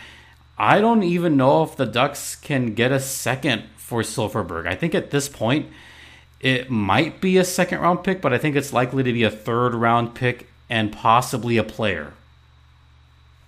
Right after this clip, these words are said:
Just keeping it honest, folks. So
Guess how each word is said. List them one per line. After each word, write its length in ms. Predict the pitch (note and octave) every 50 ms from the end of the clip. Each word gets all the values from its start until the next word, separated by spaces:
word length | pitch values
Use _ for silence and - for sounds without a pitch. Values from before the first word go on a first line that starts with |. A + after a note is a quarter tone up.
| _ _ - _ - _ _ _ _ - - - - - _ - - - C3+ A#2
Just 320 | G2+ A#2 C#3+ D3 - -
keeping 320 | - - - E3 D3+ D#3+ D3
it 80 | B2
honest, 320 | A2+ F#2+ E2+ D#2 D2+ - -
folks. 560 | - F#2 E2+ E2 - - - - - - - - - - - - - - _ _ _ _ _ - - - - - - - - - - - -
So 440 | - - - A#2 G#2+ G#2 G#2 -